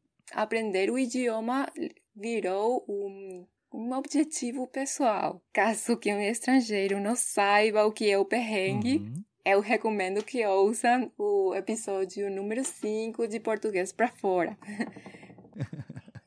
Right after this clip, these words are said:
Speaker 2: Sim, sim. Nós falamos nesse episódio,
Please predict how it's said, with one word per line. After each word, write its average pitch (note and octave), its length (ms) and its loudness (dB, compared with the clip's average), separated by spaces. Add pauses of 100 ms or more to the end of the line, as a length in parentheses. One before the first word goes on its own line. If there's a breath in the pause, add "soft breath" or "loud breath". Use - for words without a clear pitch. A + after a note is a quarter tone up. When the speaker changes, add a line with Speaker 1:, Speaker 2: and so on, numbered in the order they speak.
(680 loud breath)
Speaker 2:
Sim, B2+ 320 2
sim. A#2 680 -2
Nós C3+ 240 2
falamos C3 640 0
nesse C3 400 2
episódio, A#2 880 0